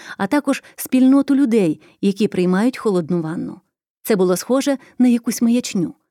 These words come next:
але я був у відчаї. Наслідуючи їхній приклад, я перейшов від приймання холодного душу до того,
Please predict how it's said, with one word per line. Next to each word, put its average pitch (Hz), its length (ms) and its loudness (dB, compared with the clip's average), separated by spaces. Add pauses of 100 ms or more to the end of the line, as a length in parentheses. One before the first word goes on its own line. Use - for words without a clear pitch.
(260)
але 175 220 0
я 202 420 -4 (120)
був 175 260 -4
у 202 120 -2
відчаї. - 540 -6 (520)
Наслідуючи 294 680 2
їхній 269 300 4
приклад, 269 480 -2 (160)
я 269 160 0
перейшов 277 460 0
від 233 160 -2
приймання 220 480 2
холодного 185 520 0
душу 277 340 0
до 196 140 2
того, 226 400 -2